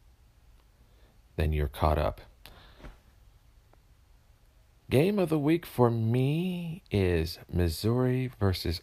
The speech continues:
Army in the Fort Worth Armed Forces Bowl. Oh, wow. Oh, wow, wow, wow. I got to tell you,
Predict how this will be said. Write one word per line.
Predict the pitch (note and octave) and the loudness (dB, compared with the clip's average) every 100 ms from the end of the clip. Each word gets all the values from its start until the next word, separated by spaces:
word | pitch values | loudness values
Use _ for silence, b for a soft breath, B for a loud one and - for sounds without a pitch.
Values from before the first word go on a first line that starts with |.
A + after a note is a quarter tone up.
| - | 0
Army | G2 A2+ A2+ A#2+ - | 0 0 -2 -4 -2
in | E2 C2+ | -2 -2
the | C2+ - - | -4 -6 -2
Fort | G#2+ A2+ - - | 0 -2 -6 -8
Worth | F#2 F2+ F#2 - - - _ _ _ - _ | -2 -2 -2 -8 -20 -20 _ _ _ -20 _
Armed | - E2 E2 E2 | 0 2 0 -4
Forces | - E2+ E2 - C#2+ | -6 -2 -2 -2 -4
Bowl. | - C2 A1+ G1+ - B B B B B B - - - | -2 -2 0 -2 -6 B B B B B B -20 -6 0
Oh, | D#2+ F#2 F2 D2+ C2 - | 2 4 2 2 -2 -6
wow. | G1+ G1+ A#1+ A#1 G1+ G1+ G1+ - - - - | -6 -2 0 0 -2 -2 -4 -8 -16 -16 -6
Oh, | B1+ A1 G1+ | -4 -4 -6
wow, | G1+ G#1 G1+ | -4 -4 -4
wow, | G1+ G1+ G1+ G1+ | -6 -8 -10 -8
wow. | G1+ G1+ G1+ - - _ | -6 -6 -8 -12 -20 _
I | D#2+ D2 | -4 -4
got | A1+ G#1 - | -4 -8 -10
to | |
tell | - - | -8 -6
you, | - | -6